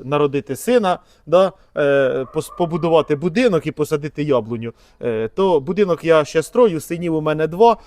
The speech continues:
а яблуні я вже посадив і встиг спиляти, викопати, викорчувати, викинути, спалити їх і купити нові. Так що у мене якось трохи все бистріше йде, чим треба.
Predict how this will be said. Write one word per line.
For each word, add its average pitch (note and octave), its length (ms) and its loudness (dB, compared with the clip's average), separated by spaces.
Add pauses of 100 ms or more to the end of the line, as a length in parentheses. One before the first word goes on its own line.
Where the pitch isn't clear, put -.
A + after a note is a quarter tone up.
(120)
а - 100 0
яблуні F3 440 2
я F3 120 4
вже D#3+ 140 2
посадив F#3 480 0
і F3 60 0
встиг E3 320 -6
спиляти, G#3 600 2 (280)
викопати, E3 600 0
викорчувати, F3 680 0
викинути, F3 640 0 (240)
спалити F#3+ 640 2
їх D#3+ 260 -6 (140)
і D#3+ 80 -6
купити B3 460 2
нові. B2 380 -2 (220)
Так G3+ 160 0
що F#3+ 200 -2 (120)
у F#3 100 -4
мене G3+ 200 2
якось F3 260 0
трохи F3 280 -2
все D#3+ 200 0
бистріше E3 500 -8
йде, E3 160 -4
чим D#3 200 -8
треба. G2+ 300 -10